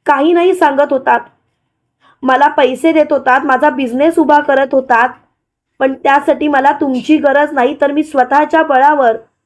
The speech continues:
हा बिझनेस उभा करेन, एखादं हॉटेल उघडेन, पण त्यासाठी मला तुमच्या पैशांची गरज नाही." तेव्हा मात्र लगेच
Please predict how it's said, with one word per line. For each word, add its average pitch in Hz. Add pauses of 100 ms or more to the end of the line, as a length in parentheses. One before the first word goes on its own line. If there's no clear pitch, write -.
(320)
हा 269
बिझनेस 277
उभा 254
करेन, 262 (220)
एखादं 294
हॉटेल 277
उघडेन, 302 (1200)
पण 269
त्यासाठी 311
मला 294
तुमच्या 294
पैशांची 285
गरज 269
नाही." 262 (1700)
तेव्हा 262
मात्र 269 (720)
लगेच 254